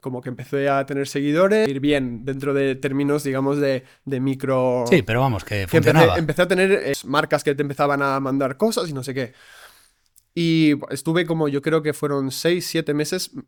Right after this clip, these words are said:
Speaker 1: full con eso. Y hasta que empecé a darme cuenta de que, de que tampoco era como, o sea, yo no me veía realmente centrándome solo en la moda. No era algo, o sea, era algo que me gustaba, pero tampoco era una pasión enorme.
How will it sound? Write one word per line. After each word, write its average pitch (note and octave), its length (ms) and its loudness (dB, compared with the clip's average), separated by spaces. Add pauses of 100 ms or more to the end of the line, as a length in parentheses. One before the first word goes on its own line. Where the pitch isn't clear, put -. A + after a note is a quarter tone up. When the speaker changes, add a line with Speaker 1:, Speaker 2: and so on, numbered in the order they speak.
Speaker 1:
full - 380 -4
con D3+ 160 -2
eso. A3+ 360 -4 (1000)
Y C3 380 -2 (180)
hasta C3 220 -6
que C3 40 -2
empecé C3 260 -2
a D3 40 4
darme D#3 240 2
cuenta D#3+ 340 0
de C3+ 140 0
que, A2+ 400 -8 (880)
de - 100 -18
que B2 100 -14
tampoco B2 420 -6
era B2+ 160 -2
como, A2+ 640 -8
o - 60 -20 (320)
sea, B2+ 320 -8 (280)
yo D3 160 -2
no D#3+ 80 4
me D#3 100 4
veía C#3+ 460 4
realmente C3+ 680 -2 (880)
centrándome D3+ 500 0
solo C#3 220 -2
en C#3 60 -2
la C3 80 -4
moda. A2+ 240 -8
No B2 100 -6
era C3 160 0
algo, B2+ 180 -4
o A#2 60 -10
sea, B2 140 -2
era C3 100 0
algo C3+ 160 0
que C#3 60 -4
me C3+ 100 0
gustaba, C#3 400 2
pero D#3 160 0
tampoco B2+ 280 -6
era B2 120 -4
una B2 200 -6
pasión B2+ 360 -6
enorme. B2 400 -6